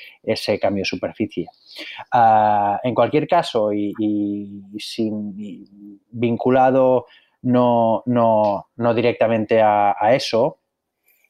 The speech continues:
ah, este fin de semana, una vez más, se ha hablado muchísimo, muchísimo, muchísimo de los comisarios.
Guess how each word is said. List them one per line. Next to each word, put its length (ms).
ah, 360
este 160
fin 140
de 60
semana, 400
una 360
vez 180
más, 540
se 140
ha 40
hablado 400
muchísimo, 840
muchísimo, 500
muchísimo 720
de 100
los 120
comisarios. 760